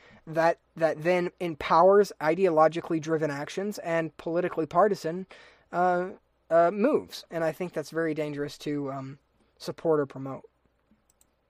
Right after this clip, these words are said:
Last thing. So the nation is, i-, is united,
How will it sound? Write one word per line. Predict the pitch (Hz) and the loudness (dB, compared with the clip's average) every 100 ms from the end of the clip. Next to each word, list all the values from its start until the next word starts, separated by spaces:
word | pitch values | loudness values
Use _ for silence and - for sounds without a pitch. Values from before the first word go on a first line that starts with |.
| _ _ _ - _ _ _ - | _ _ _ -20 _ _ _ 0
Last | 226 226 - | 4 4 2
thing. | 160 | -6
So | 147 196 | 0 2
the | 202 | 2
nation | 202 254 262 294 262 | 4 2 0 -2 -2
is, | 240 185 170 - _ _ _ _ _ | 0 -2 -2 -12 _ _ _ _ _
i-, | 190 185 180 - | 2 2 0 -10
is | 165 156 | -8 -6
united, | 165 156 180 226 139 147 | -6 0 4 4 2 -8